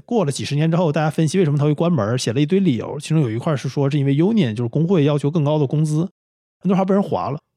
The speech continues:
就被人拿那个东西给划，全划，就这个铁牌子被人拿东西全划下去了。你能感觉到划的人的愤怒。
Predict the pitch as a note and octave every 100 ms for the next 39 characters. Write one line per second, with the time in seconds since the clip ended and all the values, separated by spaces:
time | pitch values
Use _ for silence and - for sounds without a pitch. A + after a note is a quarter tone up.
0 | _ _ _ D#3 F#3 F3 G3 B2 D3 F#3
1 | C#3+ - - F3 E3+ B2 - - - -
2 | D3 F#3+ A2 F#3 A3 G#3+ - F#2+ - A#2
3 | D3 C#3+ F3 E3 E3 E3+ E3 - D#3+ D3+
4 | F#2+ C3 D3 G#2+ - _ _ _ _ _
5 | E3+ F#3+ C4+ D3 G3+ - B2 E3 F3 E3
6 | - D3 A#2